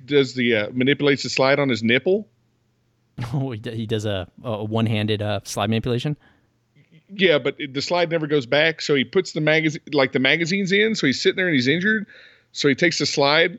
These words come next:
Speaker 1: and he, like, rakes it over his nipple,
Speaker 2: I
Speaker 1: and it
Speaker 2: didn't
Speaker 1: doesn't do
Speaker 2: even catch it.
Speaker 1: anything, but he's, like, makes it look like he's trying to
Speaker 2: Ah,
Speaker 1: reload
Speaker 2: it's,
Speaker 1: it one-handed.
Speaker 2: that is great.
Speaker 1: So that was awesome.
Speaker 2: Yeah.
Speaker 1: Um, he gets shot. He's down. Aval-, Avalon runs over and, like, jumps on his body,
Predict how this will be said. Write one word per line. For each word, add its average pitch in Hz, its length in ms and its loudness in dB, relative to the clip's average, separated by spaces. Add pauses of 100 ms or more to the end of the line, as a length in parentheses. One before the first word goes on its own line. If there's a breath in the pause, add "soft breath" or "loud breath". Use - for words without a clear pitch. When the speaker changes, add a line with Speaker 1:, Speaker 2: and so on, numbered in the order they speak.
Speaker 1:
and 135 100 -4
he, 127 100 0
like, 120 220 0
rakes 135 380 0
it 156 80 0
over 139 240 2
his 113 160 0
nipple, 139 280 2
Speaker 2:
I 180 80 2
Speaker 1:
and 202 80 0
it 131 40 0
Speaker 2:
didn't 107 160 0
Speaker 1:
doesn't 135 220 2
do 135 80 0
Speaker 2:
even 143 60 2
catch 156 40 0
it. 151 60 0
Speaker 1:
anything, 170 180 -2
but 147 80 -2
he's, 117 180 0
like, 110 160 2
makes 120 280 0
it 117 100 -2
look 123 200 0
like 151 120 2
he's 156 140 -2
trying 156 180 2
to - 60 2
Speaker 2:
Ah, - 40 4
Speaker 1:
reload 156 240 4
Speaker 2:
it's, 165 60 0
Speaker 1:
it - 80 -4
one-handed. 165 400 0
Speaker 2:
that 202 40 -4
is - 140 -6
great. 82 340 -6 (680)
Speaker 1:
So 135 220 2
that 147 160 4
was 165 120 -4
awesome. 123 400 -2 (200)
Speaker 2:
Yeah. 123 280 0
Speaker 1:
Um, 120 140 -2 (680)
he 160 140 2
gets 175 160 -2
shot. 170 280 4
He's 170 160 0
down. 151 340 0
Aval-, 160 400 0
Avalon 170 460 2
runs 156 260 2
over 151 220 2
and, 131 120 0
like, 117 180 0
jumps 147 280 -2
on 156 120 2
his 117 100 0
body, 113 560 0